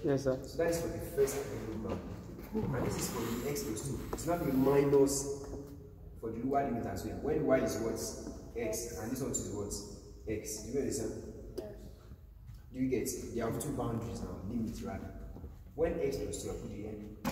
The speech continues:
Speaker 2: I have this. And when y is x, I put it here, I have this. Then I limit is x squared plus two x, I put in bracket sub, we have something like this. Do you understand? Then that is four x plus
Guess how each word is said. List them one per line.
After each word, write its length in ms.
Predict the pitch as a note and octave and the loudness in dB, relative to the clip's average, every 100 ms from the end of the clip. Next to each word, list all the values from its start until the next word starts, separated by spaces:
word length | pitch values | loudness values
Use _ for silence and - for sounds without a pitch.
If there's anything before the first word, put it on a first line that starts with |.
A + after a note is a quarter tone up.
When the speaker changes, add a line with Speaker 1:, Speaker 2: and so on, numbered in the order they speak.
| - G#2 F#2 F2+ F2+ - - | -4 -6 -8 -8 -8 -10 -10
Speaker 2:
I 20 | F2+ | -10
have 180 | F#2+ | -6
this. 360 | - - - - - - - - - | -6 -6 -10 -10 -10 -10 -10 -12 -8
And 220 | F#2+ G#2+ | -6 -2
when 240 | B2+ C3+ - | 0 0 0
y 140 | - | -2
is 200 | - - - | -2 -4 -6
x, 180 | - | -6
I 40 | - | -6
put 220 | - - | -8 -12
it 60 | - | -10
here, 160 | - - - - - - | -10 -10 -12 -12 -10 -10
I 320 | - - - | -10 -14 -16
have 120 | - | -12
this. 140 | - - - - - A2 - | -12 -10 -12 -14 -12 -12 -8
Then 120 | A2 | -4
I 120 | A2+ | -2
limit 300 | A2+ A#2 B2+ | 0 2 2
is 200 | A#2+ A#2+ | 0 0
x 200 | B2 - | 0 0
squared 320 | - A2+ - F#2+ | 0 0 0 -2
plus 220 | - - | -4 -6
two 280 | A2+ A2 A2 | -4 -2 -2
x, 260 | G#2+ A2+ A2 - - | -2 -4 -6 -10 -10
I 100 | - - | -8 -8
put 180 | A#2 | -6
in 80 | G2 | -6
bracket 360 | F#2+ G#2 A2 G#2+ | -6 -6 -6 -4
sub, 360 | G#2 A2 G#2 G2 | -4 -4 -4 -4
we 60 | |
have 100 | G#2+ | -6
something 220 | G#2+ F#2+ | -6 -8
like 220 | F2 E2+ - | -8 -10 -8
this. 200 | - - - - - - - - - - - - - | -8 -8 -12 -14 -14 -16 -16 -16 -16 -12 -12 -12 -8
Do 60 | A2+ | -4
you 40 | |
understand? 460 | A#2 G2+ G2+ - G2+ | -2 -2 -4 -6 -6
Then 120 | G#2 | -4
that 80 | A#2+ | -2
is 500 | A#2+ - A#2 - - | -2 -2 -6 -6 -4
four 160 | B2+ A2+ | 0 2
x 240 | A2+ A2 | 2 0
plus 240 | - F#2 | -2 -6